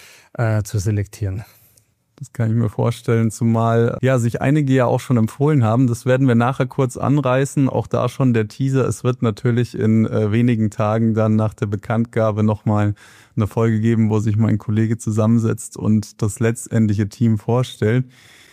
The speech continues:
Speaker 2: Ähm, Willi, was ist denn jetzt aktuell noch so deine Aufgabe? Kannst du dich entspannt zurücklehnen, weil alles getan ist aus Hauptsponsorsicht? Oder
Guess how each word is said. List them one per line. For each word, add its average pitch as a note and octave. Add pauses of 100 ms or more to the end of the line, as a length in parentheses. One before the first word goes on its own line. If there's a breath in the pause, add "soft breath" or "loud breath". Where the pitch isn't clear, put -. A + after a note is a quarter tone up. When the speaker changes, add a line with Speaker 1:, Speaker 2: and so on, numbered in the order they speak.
(160 loud breath)
Speaker 2:
Ähm, A#2
Willi, C3
was B2+
ist -
denn B2+
jetzt -
aktuell C3+
noch C#3
so A#2+
deine G#2+
Aufgabe? A2
Kannst A#2+
du C#3
dich C#3
entspannt B2+
zurücklehnen, D3+
weil B2
alles B2
getan B2+
ist B2+
aus A#2
Hauptsponsorsicht? C#3
Oder B2